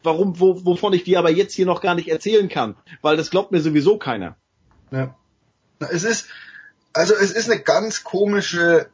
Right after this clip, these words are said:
Speaker 2: Szene und, und wenn man sich diese ganzen Fälle durchliest, denkt man sich so, das habe ich auch schon erlebt irgendwie, ja, also, äh, dann massiert er dieses Mädchen,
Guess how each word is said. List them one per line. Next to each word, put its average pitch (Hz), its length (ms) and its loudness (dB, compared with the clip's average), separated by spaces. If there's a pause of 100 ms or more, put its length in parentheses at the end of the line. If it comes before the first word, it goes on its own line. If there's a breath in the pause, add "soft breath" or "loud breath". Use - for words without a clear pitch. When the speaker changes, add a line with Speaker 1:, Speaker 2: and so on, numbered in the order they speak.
(240)
Speaker 2:
Szene 190 640 0
und, 175 200 -6
und 170 200 -4
wenn 196 120 -2
man 226 120 4
sich 202 260 -4
diese 196 240 -2
ganzen 220 420 0
Fälle 226 400 -2
durchliest, 208 640 -6
denkt 208 260 -2
man 220 100 2
sich 196 220 -2
so, 190 280 0 (3000 loud breath)
das - 200 -12
habe 208 140 0
ich 220 80 2
auch 262 120 2
schon 294 140 2
erlebt 214 400 2
irgendwie, 170 400 -2
ja, 156 200 0
also, 185 260 -4
äh, 170 800 -14
dann 170 240 -4
massiert 165 520 0
er 156 280 2 (180)
dieses 156 240 -4
Mädchen, 156 520 0